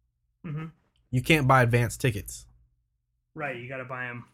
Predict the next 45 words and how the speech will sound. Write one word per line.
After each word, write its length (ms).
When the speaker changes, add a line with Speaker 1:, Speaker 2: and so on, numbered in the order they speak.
Speaker 1:
as 220
you 80
go. 160
Speaker 2:
You 220
usually, 760
there 260
are 140
some 320
electronic 640
ticket 320
theaters 320
that 180
can, 240
that 160
work, 440
but, 240
um, 240
for 100
me 160
in 80
New 80
York, 300
it, 80
you 100
have 160
to 80
be 120
a 60
hundred 320
yards 380
away 220
from 180
the 80
theater 340
or 160
close 300
to 60
the 120
theater. 420
You 100
select 320
the 80
movie 220
you 100
want. 260